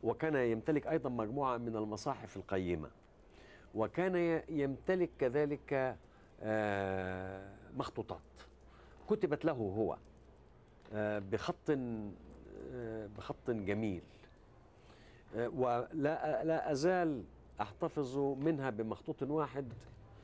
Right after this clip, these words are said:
آه، كتبت فيه سورة الواقعة.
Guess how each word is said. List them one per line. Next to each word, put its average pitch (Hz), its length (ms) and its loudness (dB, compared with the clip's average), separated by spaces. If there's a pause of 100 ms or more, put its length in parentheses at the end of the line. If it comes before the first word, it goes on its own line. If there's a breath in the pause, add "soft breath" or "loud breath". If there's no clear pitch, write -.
(320 loud breath)
آه، 104 680 2
كتبت 117 420 -2
فيه 151 140 -2
سورة 117 380 -2
الواقعة. 87 460 -2